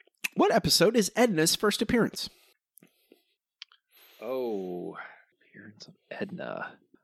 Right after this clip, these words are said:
Speaker 2: Obviously would have been season one, I'm pretty sure. Um, I'm gonna go with,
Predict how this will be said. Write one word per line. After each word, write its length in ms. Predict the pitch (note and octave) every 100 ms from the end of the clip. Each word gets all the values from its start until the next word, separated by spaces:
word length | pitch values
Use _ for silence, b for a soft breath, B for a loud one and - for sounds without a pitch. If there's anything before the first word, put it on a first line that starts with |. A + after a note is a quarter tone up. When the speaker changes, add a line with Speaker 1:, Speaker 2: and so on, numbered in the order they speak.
| _
Speaker 2:
Obviously 380 | - A2 B2+ -
would 80 | C#3+
have 60 | D3
been 80 | D#3+
season 520 | - D3 E3 D#3 A#2
one, 380 | A2+ G2+ E2+ F2+
I'm 160 | F#2 - - -
pretty 200 | A2+ -
sure. 500 | - - - - G#2+ - -
Um, 760 | G2+ F#2+ F#2+ F#2 F#2 F2+ F2+ F#2 G2+
I'm 160 | A#2
gonna 140 | C3+ B2+
go 320 | - A2+ A2+
with, 840 | A2 A2 A2 G#2+ G#2 G#2 - -